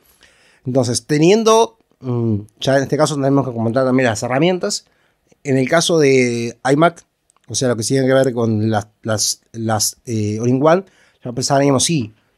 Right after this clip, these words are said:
destornilladores de precisión, pero con una, una mayor cantidad de, de puntas, básicamente.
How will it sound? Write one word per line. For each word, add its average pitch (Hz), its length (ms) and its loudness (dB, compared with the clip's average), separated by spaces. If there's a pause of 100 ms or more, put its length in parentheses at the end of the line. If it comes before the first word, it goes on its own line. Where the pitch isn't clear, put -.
destornilladores 117 560 0
de 135 60 0
precisión, 147 640 0 (320)
pero 165 300 2
con 139 180 0
una, 135 260 0 (260)
una 147 200 4
mayor 147 280 0
cantidad 131 440 2
de, 117 480 0
de 104 280 -6
puntas, 113 400 0
básicamente. 98 540 -10